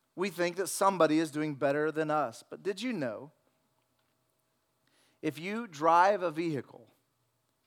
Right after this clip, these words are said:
if you have a car, according to what cer-, certain studies say, you are in the top six to nine percent of the wealthiest people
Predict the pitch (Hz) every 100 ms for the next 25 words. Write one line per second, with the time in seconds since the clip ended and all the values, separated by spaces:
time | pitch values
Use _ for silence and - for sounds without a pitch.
0 | _ _ - 147 156 220 160 165 190 180
1 | 180 175 - 156 113 98 - _ _ _
2 | _ _ _ _ _ _ _ _ _ _
3 | 139 - 190 190 175 156 170 175 - 165
4 | 135 - 214 185 - - 160 123 120 139
5 | - 165 151 135 151 175 151 135 - 131
6 | - - - 190 - - - _ - 143
7 | 139 147 160 165 160 165 - - 117 117
8 | - _ _ _ _ 127 120 113 117 143
9 | 143 151 147 - 131 117 110 104